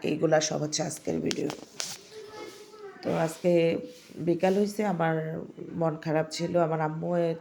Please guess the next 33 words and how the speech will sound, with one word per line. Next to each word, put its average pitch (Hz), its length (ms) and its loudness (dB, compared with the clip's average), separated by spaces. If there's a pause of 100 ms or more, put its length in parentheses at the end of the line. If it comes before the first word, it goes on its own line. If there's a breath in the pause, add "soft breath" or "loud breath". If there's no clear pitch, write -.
তিনবার 175 320 0
কালকে 160 280 0
জ্ঞান 156 220 0
হারাই 151 260 -2
ফেলছিল, 156 500 -4
কারণ 170 180 0
আমার 180 180 0
আম্মুর 180 300 -2
তো 202 80 -4
আপন 185 260 -4
ভাই 156 180 0
বোন 165 160 -2
নাই। 151 240 -2 (680 loud breath)
আমার 151 220 0
আম্মুর 156 300 -2
বোনের 156 340 0
জন্য 160 260 -2
খালাতো 147 400 -4
বোন 170 280 0
আপন 190 320 0
বোনের 156 220 2
থেকে 160 220 0
আরও 160 140 2
বেশি 156 260 -6
ছিল। - 260 -8 (960 loud breath)
তো 170 60 0
আমার 165 160 2
ছেলেটা 165 380 0
বলল, 175 200 2
"আম্মু 175 280 2
মন 160 280 -2
খারাপ 156 440 0
করতেছো, 156 720 0